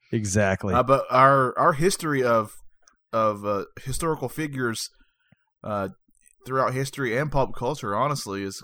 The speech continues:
Speaker 2: just kinda filled with f-, very flawed people.
Speaker 1: Very. And, and that just kinda goes to show that, you know, um, how quick we are to judge as a society now. I don't, if, whether it's good or bad, it,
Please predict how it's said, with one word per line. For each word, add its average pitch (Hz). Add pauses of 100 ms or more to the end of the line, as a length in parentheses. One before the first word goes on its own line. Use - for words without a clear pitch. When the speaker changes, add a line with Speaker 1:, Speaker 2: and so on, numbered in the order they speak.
Speaker 2:
just 113
kinda 131
filled 131
with 107 (200)
f-, -
very 113
flawed 104
people. 101 (100)
Speaker 1:
Very. 117
And, 165
and 156
that 165
just 170
kinda 180
goes 165
to 135
show 147
that, 104
you 123
know, 107 (480)
um, 101 (320)
how 143
quick 170
we 147
are 139
to 135
judge 120
as 113
a 110
society 107
now. 113
I 127
don't, 151
if, 165
whether 165
it's 131
good 139
or 117
bad, 107 (460)
it, 139